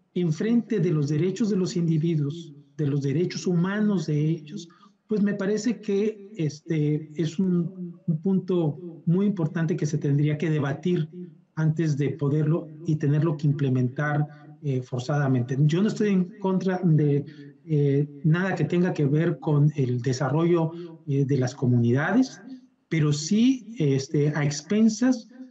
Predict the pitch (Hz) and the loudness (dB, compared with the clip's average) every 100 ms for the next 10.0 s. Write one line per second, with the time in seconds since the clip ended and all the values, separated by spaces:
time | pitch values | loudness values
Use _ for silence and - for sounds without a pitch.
0 | - 151 143 151 156 160 220 220 170 143 | -2 2 2 2 2 2 4 4 2 2
1 | 135 123 117 117 - - - 165 160 175 | 2 0 -2 -6 -10 -6 0 0 2 4
2 | 170 160 180 175 170 175 170 170 151 - | 2 2 0 2 2 4 2 2 -2 -4
3 | - - 143 139 139 131 131 165 196 156 | -14 -6 0 2 4 4 2 2 0 2
4 | 151 160 160 165 160 151 139 139 147 139 | 4 4 4 4 2 0 0 2 4 4
5 | 147 180 214 185 - - - _ _ 247 | 4 4 2 -2 -8 -18 -20 _ _ 2
6 | 190 226 226 247 247 233 233 254 247 196 | 4 2 2 4 4 2 2 2 0 0
7 | 185 - 202 196 202 233 - - 226 135 | -2 -2 -2 0 2 0 0 -12 -4 0
8 | 127 123 131 139 127 139 143 139 135 170 | 2 0 -2 -2 2 2 0 -2 0 2
9 | 180 180 175 196 180 - 196 139 156 190 | 2 2 0 -2 -2 0 0 0 0 -2